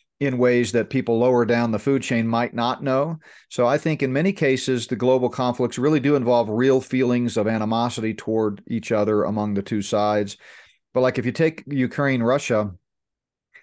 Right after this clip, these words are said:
I really do believe, and I'm growing to believe this more and more as more details come out,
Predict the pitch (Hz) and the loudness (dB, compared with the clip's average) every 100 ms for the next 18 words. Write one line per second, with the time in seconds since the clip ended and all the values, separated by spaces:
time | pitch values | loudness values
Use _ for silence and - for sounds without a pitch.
0 | _ - 151 143 143 120 143 127 117 110 | _ -2 0 4 2 4 2 2 2 2
1 | 110 110 107 113 110 117 123 123 117 - | 0 -2 -2 -4 -4 -2 0 0 -2 -8
2 | - - 120 110 117 110 113 117 113 107 | -18 -12 -8 -2 0 0 -2 0 0 0
3 | 117 110 107 98 _ _ _ _ _ - | 0 2 0 -4 _ _ _ _ _ -8
4 | 98 113 110 113 107 104 - 104 110 117 | -4 -2 -2 -2 -2 -4 -4 -6 -2 0
5 | 107 | -2